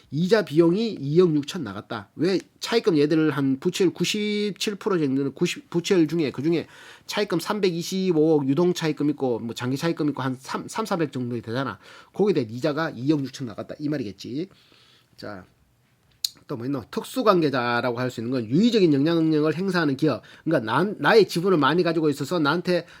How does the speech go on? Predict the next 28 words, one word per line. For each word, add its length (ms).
콧방귀나 760
낄 200
수 120
있는 180
사-, 140
데가 340
에코프로고 640
기타 240
특수관계자는 800
에코프로로 500
인해서 480
파생되는 680
이렇게 300
우리 340
이제 200
사촌들 840
이렇게 240
쭉 420
있다. 240
에코프로 380
비엠, 340
에코프로 680
지이엠, 1120
이노베이션, 720
에이피씨엔지, 920
이엠, 460
어벤처스, 680
지-, 220